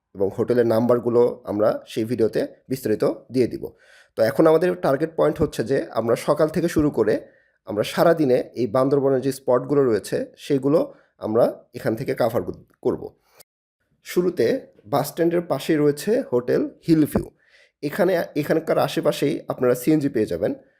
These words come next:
তো সিএনজি ভাড়া আসলে season to season ভ্যারি করে। তো যদি আপনারা চারজনের সিটের সিএনজি নেন, তাহলে সারাদিনে মোটামুটি, আহ,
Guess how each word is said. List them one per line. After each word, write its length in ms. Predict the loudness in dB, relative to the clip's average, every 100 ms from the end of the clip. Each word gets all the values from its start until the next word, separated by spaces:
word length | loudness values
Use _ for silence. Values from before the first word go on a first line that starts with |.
| _ _ _
তো 140 | -6
সিএনজি 440 | -6 0 0 2 -2
ভাড়া 520 | 2 2 2 0 -10 -8
আসলে 400 | -4 -4 -4 -4
season 520 | -4 -2 0 0 -4
to 80 | -6
season 280 | -2 -2 0
ভ্যারি 240 | 0 0
করে। 280 | 0 0 -2 -10 _ _ _ _ _
তো 120 | -6
যদি 300 | -2 0 2
আপনারা 580 | 0 0 2 2 0 -12 _ -8
চারজনের 720 | -2 0 0 0 0 -2 -8 -20
সিটের 380 | -8 -4 -4
সিএনজি 400 | -4 -2 0 0
নেন, 260 | 2 0 0
তাহলে 420 | -8 -6 -4 -4
সারাদিনে 460 | 0 2 2 2 0
মোটামুটি, 580 | 0 0 -2 -2 -4 -6 -12 _ _ _
আহ, 480 | -6 -2 0 -2 -4